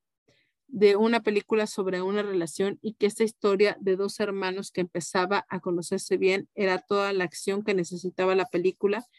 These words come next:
y que en realidad esta ganaría un Oscar.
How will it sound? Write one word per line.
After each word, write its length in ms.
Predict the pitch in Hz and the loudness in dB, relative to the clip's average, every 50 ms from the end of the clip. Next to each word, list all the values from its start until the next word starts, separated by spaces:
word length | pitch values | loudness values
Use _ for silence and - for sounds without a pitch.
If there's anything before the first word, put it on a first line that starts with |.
| _ _ _ | _ _ _
y 120 | - 190 - | -8 -8 -4
que 140 | - 196 190 | 0 2 2
en 60 | 190 | 4
realidad 500 | 196 190 196 190 190 202 208 214 220 - | 4 4 4 4 4 4 4 2 0 -2
esta 280 | - 214 - - - 214 | -4 -6 -4 -2 -2 -2
ganaría 540 | 214 196 196 180 170 180 196 196 190 196 190 | -2 -2 -2 -2 0 0 2 2 0 0 0
un 160 | 180 180 180 | -2 -2 -4
Oscar. 340 | 170 - - - - - | -4 -6 -8 -10 -12 -12